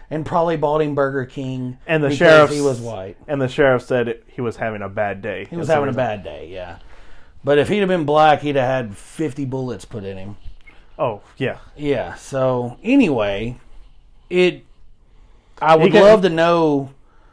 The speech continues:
Speaker 1: how, who he supported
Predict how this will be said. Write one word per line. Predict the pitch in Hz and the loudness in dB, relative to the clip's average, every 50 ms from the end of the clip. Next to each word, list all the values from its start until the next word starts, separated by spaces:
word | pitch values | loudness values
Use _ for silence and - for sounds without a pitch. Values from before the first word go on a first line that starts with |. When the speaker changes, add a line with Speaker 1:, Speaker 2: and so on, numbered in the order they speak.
| - - - _ - _ - _ _ _ _ - _ _ _ _ _ - - _ - - _ _ _ _ - _ - | -20 -20 -20 _ -20 _ -20 _ _ _ _ -20 _ _ _ _ _ -20 -20 _ -20 -20 _ _ _ _ -20 _ -10
Speaker 1:
how, | 107 120 117 135 151 147 151 156 156 151 147 147 143 143 113 | -8 -6 -4 0 2 4 4 4 4 4 2 0 -2 -2 -2
who | 85 170 180 156 | -2 -2 0 0
he | 120 170 156 | -2 -4 -6
supported | 117 - 131 - - 151 143 131 143 131 143 135 127 | -6 -8 -10 -8 -4 -4 -2 -2 -2 -2 -4 -4 -6